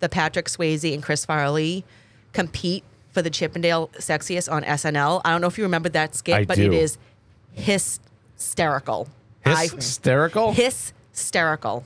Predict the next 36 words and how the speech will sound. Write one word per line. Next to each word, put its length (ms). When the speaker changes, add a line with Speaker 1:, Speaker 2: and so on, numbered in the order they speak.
Speaker 2:
I 80
like 280
Speaker 1:
In 60
Speaker 2:
it. 60
Speaker 1:
all 120
caps. 420
Speaker 2:
All 80
right, 100
Christopher 380
Lynch 260
posted 320
something 300
that 120
gives 200
me 100
a 60
new 200
idea 380
for 240
a 300
new 160
summer 260
business. 520
Speaker 1:
Oh, 920
boy. 260
I 40
think 160
it's 100
the 100
one 140
I 200
<laughs> 260
Speaker 2:
Big 160
yards, 360
twenty-five 360
dollars. 360